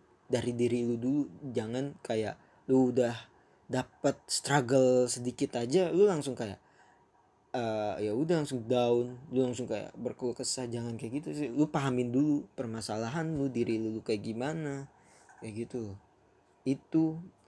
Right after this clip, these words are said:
dampak positifnya, lu bakal bisa tahu diri lu sendiri. Nah, setelah itu ada dampak positif lagi nih. Dampak positif ini yang terakhir nggak sih? Menurut gua,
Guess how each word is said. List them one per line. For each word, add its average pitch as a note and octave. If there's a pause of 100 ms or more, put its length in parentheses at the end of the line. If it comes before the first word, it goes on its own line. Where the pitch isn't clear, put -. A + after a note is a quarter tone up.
(220)
dampak B2
positifnya, B2
lu B2+
bakal B2+
bisa A2+
tahu G#2
diri G#2
lu G2+
sendiri. F#2+ (880)
Nah, A#2 (1400)
setelah -
itu D3 (160)
ada A#2+
dampak A2+
positif B2+
lagi C#3+
nih. D3+ (960)
Dampak C#3
positif C#3+
ini D3+
yang C3
terakhir A2
nggak G#2
sih? - (560)
Menurut A#2+
gua, A#2+